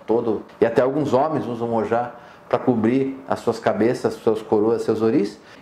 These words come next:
E quantos boiadeiros que tem chapéu, e quantos baianos que usa chapéu, quantos exu que usa capuz, chapéu.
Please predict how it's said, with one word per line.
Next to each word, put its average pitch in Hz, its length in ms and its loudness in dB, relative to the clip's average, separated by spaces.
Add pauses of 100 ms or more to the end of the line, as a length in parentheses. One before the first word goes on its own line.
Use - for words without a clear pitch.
(100)
E 170 60 2
quantos 269 300 0
boiadeiros 165 500 2
que - 60 -8
tem 151 140 0
chapéu, 143 560 2
e 139 60 0
quantos 170 180 -2
baianos 156 380 0
que 156 80 -4
usa 156 140 0
chapéu, 139 560 0
quantos 151 200 -2
exu 170 340 -2
que 160 140 -2
usa 151 240 4
capuz, 156 600 -2
chapéu. 143 560 0